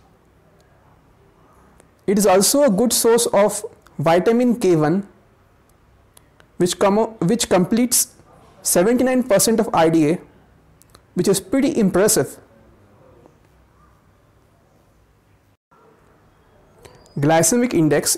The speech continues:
is the value that is assigned to foods based on how slowly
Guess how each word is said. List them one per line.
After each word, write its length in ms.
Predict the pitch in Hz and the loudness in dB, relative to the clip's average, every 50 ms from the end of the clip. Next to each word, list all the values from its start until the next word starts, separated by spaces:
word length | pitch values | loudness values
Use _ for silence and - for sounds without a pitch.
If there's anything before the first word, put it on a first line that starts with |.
| - - | -4 -4
is 80 | 165 156 | -2 -2
the 120 | 165 165 | 0 0
value 460 | 143 139 131 131 135 147 202 226 - - - _ _ _ _ _ _ _ _ _ - _ _ _ _ - | 0 0 0 2 0 -2 -2 -6 -10 -18 -20 _ _ _ _ _ _ _ _ _ -20 _ _ _ _ -6
that 200 | 170 151 156 175 | -4 -2 0 0
is 120 | 202 180 - | 0 0 0
assigned 380 | 160 143 - 180 185 208 226 | 0 0 0 0 0 0 0
to 80 | 233 233 | -2 -2
foods 480 | 233 - 190 175 208 190 - - - - _ _ _ _ _ _ - - - - _ _ - 151 | -2 -2 0 0 0 -2 -4 -8 -10 -14 _ _ _ _ _ _ -20 -20 -20 -20 _ _ -4 -2
based 300 | 139 180 220 226 233 - | 0 2 2 0 0 0
on 120 | 254 247 214 | 0 0 0
how 220 | 165 170 175 214 | 2 2 0 0
slowly 600 | - - - 185 175 170 175 190 220 247 254 - | -2 -2 -2 0 0 2 2 2 0 0 -2 -4